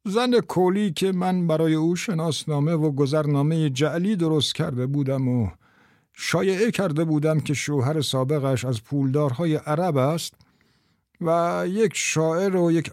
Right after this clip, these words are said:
آشپز که در اصل پزشک بود، از دست من فرار کردند. آن زن کولی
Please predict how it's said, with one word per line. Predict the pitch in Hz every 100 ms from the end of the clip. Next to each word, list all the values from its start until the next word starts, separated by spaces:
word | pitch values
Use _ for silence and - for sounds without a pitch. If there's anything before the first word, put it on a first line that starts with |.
| -
آشپز | 156 143 - - 175 151 127
که | 151 147 147 143
در | 143
اصل | 151 175 156 147 -
پزشک | 151 143 180 175 -
بود، | 120 139 208 170 - _ _ _
از | 175 175
دست | 226 294 -
من | 226 180 175
فرار | 185 - 175 185 143
کردند. | - 107 87 80 69 92 _ - - _ _ _ _ _ _ _ -
آن | 170 190
زن | 151 196 190 160
کولی | - - 147 139 170 180 131